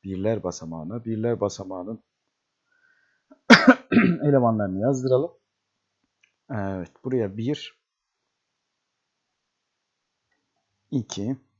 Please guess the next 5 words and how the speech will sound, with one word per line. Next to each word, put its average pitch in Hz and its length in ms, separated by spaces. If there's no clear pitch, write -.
üç - 340
diye 110 320
burayı 107 360
artık - 420
düzenleyeceğiz. 98 920